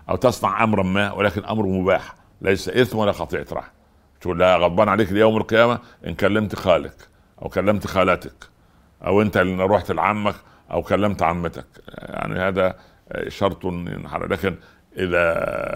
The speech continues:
أقسمت على شيء ورأيت أن الذي أقسمت عليه خير، فلتكفر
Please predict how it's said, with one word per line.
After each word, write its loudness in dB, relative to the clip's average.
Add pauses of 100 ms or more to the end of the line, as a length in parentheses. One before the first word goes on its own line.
(680)
أقسمت -2
على 0
شيء -6 (240)
ورأيت 2
أن 4
الذي 2
أقسمت -2
عليه 0 (260)
خير، 6 (320)
فلتكفر 0